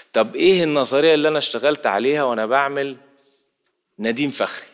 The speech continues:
نديم فخري، إيه المفتاح بتاعه اللي أنا اشتغلت عليه عشان الشخصية تطلع كده؟ ما يعرفش.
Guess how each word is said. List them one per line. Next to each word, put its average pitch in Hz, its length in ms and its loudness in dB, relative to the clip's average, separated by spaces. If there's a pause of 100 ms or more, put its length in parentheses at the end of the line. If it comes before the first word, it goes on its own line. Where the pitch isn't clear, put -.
(1800)
نديم 107 300 -4
فخري، - 500 -4 (1040)
إيه 196 160 8
المفتاح 165 480 0
بتاعه 156 540 -2 (1000)
اللي 117 120 2
أنا 143 80 2
اشتغلت 139 420 0
عليه 123 140 0
عشان 131 200 -4
الشخصية - 360 -6
تطلع 98 320 -8
كده؟ 80 160 -18 (440)
ما 92 100 -6
يعرفش. 98 420 -4